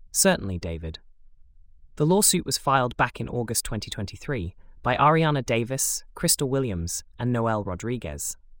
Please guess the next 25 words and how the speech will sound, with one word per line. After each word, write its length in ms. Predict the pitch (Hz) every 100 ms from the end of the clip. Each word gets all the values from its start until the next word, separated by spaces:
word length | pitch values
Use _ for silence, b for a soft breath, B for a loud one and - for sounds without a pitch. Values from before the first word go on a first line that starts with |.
| - - -
They 120 | 156
allege 400 | 175 160 127 98
that 160 | - -
they 140 | 107
were 180 | 107 101
abused, 600 | 92 - 120 135 143 - -
harassed, 640 | - 120 117 - - - - -
and 100 | 131
discriminated 680 | 139 - 175 147 117 101
against 480 | 98 113 90 - -
while 120 | 107
working 360 | 117 135 - 117
for 120 | -
Lizzo 460 | 110 139 110 87 87 - - - -
and 140 | 113
her 100 | 113
Big 260 | 104 139 110
Girl 320 | 117 104 95
Big 240 | - 95 -
Touring, 340 | 110 95 87
Inc. 340 | 104 95 - - - - - - - - -
The 120 | 156
allegations 600 | 165 165 151 147 139 117
include 480 | 110 - 107 90 - -
sexual, 680 | - 156 - - 165 165